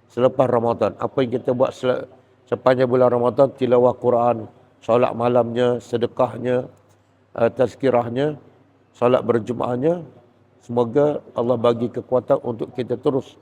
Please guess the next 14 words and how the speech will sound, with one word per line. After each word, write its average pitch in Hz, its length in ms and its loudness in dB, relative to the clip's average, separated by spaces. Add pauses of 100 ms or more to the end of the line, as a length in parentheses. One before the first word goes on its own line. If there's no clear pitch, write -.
(220)
istiqamah. - 640 -6 (720)
Allah 123 240 2
sebut 127 280 -2
dalam 117 200 -2
Al-Quran, 135 440 2 (520)
"Wa'bud 123 480 2
rabbaka 123 480 0
hatta 135 480 0
ya'tiyakal 123 720 -2
yaqin." 120 320 -4 (440)
Sembahlah 131 480 2
Tuhan 117 320 -2
engkau 160 240 0
sampai, 120 480 -4